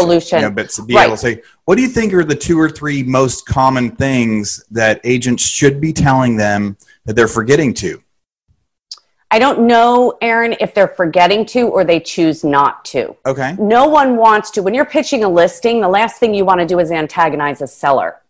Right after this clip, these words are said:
Speaker 1: However, to create a long-term relationship and, and a referral base that'll be with you for years and years, which I have effectively done. I haven't done a lot of things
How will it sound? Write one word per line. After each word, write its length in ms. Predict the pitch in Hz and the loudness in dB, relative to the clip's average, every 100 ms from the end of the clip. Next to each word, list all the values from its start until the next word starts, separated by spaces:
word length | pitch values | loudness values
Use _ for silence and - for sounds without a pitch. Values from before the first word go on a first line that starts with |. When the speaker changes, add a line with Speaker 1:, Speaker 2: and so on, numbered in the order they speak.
| _ _ _ - | _ _ _ -2
Speaker 1:
However, 680 | 190 202 240 220 180 160 - | 0 2 2 2 0 -2 -6
to 160 | 208 190 | -8 -8
create 460 | - 214 220 277 | -4 -2 0 0
a 60 | 254 | 0
long-term 880 | 180 185 202 220 214 - 208 196 180 | 0 2 2 0 -6 -6 -4 -2 0
relationship 960 | 156 160 170 - 156 - 151 123 110 _ _ _ _ _ - | 0 0 -2 -4 -6 -4 -2 -2 -4 _ _ _ _ _ -4
and, 480 | 175 165 160 160 - - | 0 2 2 0 -4 -8
and 400 | - 160 156 156 - | -2 0 0 -2 0
a 80 | 165 | 0
referral 680 | 160 156 - 226 214 180 | 2 0 2 4 6 6
base 500 | - 139 127 - - - | 4 2 0 -6 -20 -8
that'll 300 | 160 160 156 | 0 2 2
be 160 | 170 | 2
with 160 | 160 160 | 0 -2
you 60 | 156 | -4
for 140 | 170 | -4
years 360 | 147 180 175 156 | -4 -2 -2 -2
and 140 | 160 | -2
years, 200 | 175 143 | 0 -2
which 200 | 165 160 | -4 -2
I 140 | 190 226 | 0 0
have 140 | 214 - | -2 -2
effectively 720 | 208 - - 240 240 185 185 | -2 -2 -2 -2 -2 -4 -4
done. 220 | 175 185 156 | 0 0 0
I 80 | |
haven't 200 | 202 254 | 0 0
done 160 | 247 233 | 2 2
a 60 | 196 | 4
lot 220 | 254 254 | 4 4
of 100 | - | 2
things 440 | 160 151 151 - | 0 0 -6 -10